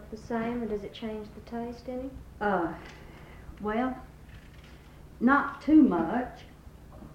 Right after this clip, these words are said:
Speaker 2: I have eaten 'em raw, and the sulfur doesn't,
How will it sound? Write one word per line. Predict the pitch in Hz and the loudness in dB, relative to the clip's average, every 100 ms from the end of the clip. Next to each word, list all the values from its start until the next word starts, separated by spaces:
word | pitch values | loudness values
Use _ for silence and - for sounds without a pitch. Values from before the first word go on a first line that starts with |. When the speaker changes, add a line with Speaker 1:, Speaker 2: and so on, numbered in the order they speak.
| - - - - | -18 -16 -10 2
Speaker 2:
I | 190 | 2
have | 190 240 277 | 4 0 0
eaten | 190 - 180 | 0 -2 0
'em | 156 | 0
raw, | 156 139 156 226 | 0 -4 -4 -4
and | 165 165 | -2 0
the | 151 - - - - | -2 -6 -14 -18 -18
sulfur | - - 208 208 151 | -10 -2 -2 0 -2
doesn't, | 175 170 - | -2 -2 -2